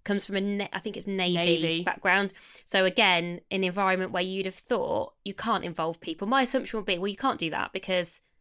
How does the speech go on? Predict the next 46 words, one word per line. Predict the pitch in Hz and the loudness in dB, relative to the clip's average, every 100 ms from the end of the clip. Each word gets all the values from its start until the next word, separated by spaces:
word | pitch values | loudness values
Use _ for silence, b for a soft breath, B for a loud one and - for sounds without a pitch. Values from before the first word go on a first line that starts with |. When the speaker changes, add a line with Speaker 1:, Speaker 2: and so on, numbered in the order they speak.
| _ | _
Speaker 1:
you've | - 175 | -12 -2
got | 233 - | 0 0
to | 175 | -2
have | 185 180 | -2 0
very | 190 180 | 0 0
strict | 180 - - - | -2 -4 -4 -4
systems. | 214 - 262 285 285 B B B B | -6 0 2 2 0 B B B B
But | - | -4
he | - 254 233 | -2 0 2
really | 208 208 202 190 185 185 185 | 4 4 4 2 2 0 -4
challenged | - 226 196 180 | -2 0 0 0
that, | - | 0
and | 180 | -2
I | 175 | -2
think | 269 247 | -4 -4
he | 240 | -2
was | 226 | -2
put | - - | -2 -4
onto | - 208 - 180 | -2 -2 -4 -6
some, | - 180 170 - b | -4 -4 -6 -10 b
was, | 180 | -4
like, | 180 - | -4 -2
underperforming | 214 196 196 - - 185 180 170 - - | 0 0 -4 -6 -4 -4 -4 -8 -10 -2
boats, | 185 160 - - - _ - | 0 0 -2 -8 -8 _ -8
apparently, | 165 175 - | -2 0 2
you | 180 | 0
know, | |
to, | 165 180 | 2 0
like, | - | -2
turn | - 190 | -2 -2
those | 180 175 | 0 -2
boats | - - | -2 -4
around. | 185 185 240 - B B B B | -6 -2 -2 -4 B B B B
And | - 202 | -2 0
he's, | 214 202 | 0 -2
he | - 240 | -4 -2
Speaker 2:
I | 220 | 0
Speaker 1:
says, | 185 | 2
Speaker 2:
think | - | 4
they're | 233 | 4
called | 233 233 | 2 0
Speaker 1:
um, | |
Speaker 2:
ships | - - 190 - - | 2 2 2 0 -6
in | 160 | -2
the | |
Navy. | 156 147 151 151 170 | 0 -2 -4 -6 -8